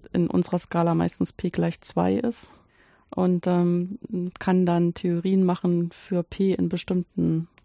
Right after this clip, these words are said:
Regionen, ne? Und wenn P groß genug ist, zum Beispiel fünf halbe, was halt mehr als zwei ist, also es ist ein bisschen anderer Materialzusammenhang, als für Navier-Stokes angenommen wird, dann funktioniert die Welt, ähm, deutlich besser. Aber wenn man,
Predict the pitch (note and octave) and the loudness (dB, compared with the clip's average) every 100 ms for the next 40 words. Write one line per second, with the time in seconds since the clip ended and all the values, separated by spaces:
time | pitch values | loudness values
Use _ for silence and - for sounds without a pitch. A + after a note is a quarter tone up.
0 | - - - F3 E3+ D#3+ E3 F#3+ _ - | -10 -10 -2 0 2 2 0 -2 _ -20
1 | - - - - - E3+ E3+ - F3+ E3+ | -20 -20 -20 -6 -2 2 0 2 0 0
2 | - - F#3+ - F#3+ - G3+ - F3 - | -4 -6 -4 0 -2 -2 -4 -2 -2 -2
3 | - F3 - F#3+ F#3 G3+ A3 F3+ - F3 | -4 -4 -2 0 2 2 2 0 0 -4
4 | - _ - F3+ F3+ F3+ F#3+ - G3+ G3+ | -4 _ 0 2 4 2 -2 -4 -2 0
5 | A3 - F3+ F3 - G3 F#3 - - - | 0 0 0 0 -2 -4 -2 0 0 2
6 | F#3 F#3+ F#3 - F#3+ - F#3+ F#3 - F#3 | 2 2 0 2 0 2 2 2 0 0
7 | F#3+ F#3+ F#3 F#3 - F#3+ F#3 F3+ F3+ - | 2 4 2 0 0 2 2 2 -2 -2
8 | F#3 - - F#3+ G3 G3 G3 G3+ - - | -6 -4 0 2 2 2 2 0 -4 -18
9 | - - - - - - - - F3+ - | -20 -20 -20 -20 -20 -20 -8 -2 0 0
10 | F3+ - F#3 F#3+ - F3+ F#3 F#3 - - | 0 2 0 0 -2 0 0 0 -4 -2
11 | F#3 F3+ F3+ - F3+ - - - F3 A#3+ | 0 0 -2 -2 -4 -4 -6 -4 0 2
12 | C4+ - _ _ _ _ - - _ - | 0 -2 _ _ _ _ -20 -20 _ -10
13 | - F3 F3 E3 F3 F3 E3+ E3+ | -4 0 0 2 2 4 2 0